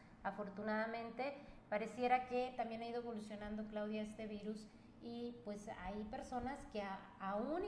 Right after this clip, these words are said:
cuando han estado expuestas, no se han contagiado, no sabemos qué, qué, qué, qué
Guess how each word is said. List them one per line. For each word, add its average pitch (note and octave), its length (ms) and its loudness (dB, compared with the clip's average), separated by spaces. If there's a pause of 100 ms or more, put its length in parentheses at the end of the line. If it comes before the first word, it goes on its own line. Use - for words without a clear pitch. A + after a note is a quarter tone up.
cuando A#3+ 220 2
han A3+ 100 -2
estado A3 320 0
expuestas, A#3 720 0 (380)
no A3+ 320 0
se D4+ 120 -4
han A3+ 120 -4
contagiado, G#3 640 -4
no A#3 140 -6
sabemos A3 500 -4 (160)
qué, G3+ 200 -8 (140)
qué, G#3+ 160 -6
qué, G#3+ 340 -2
qué G#3+ 540 -2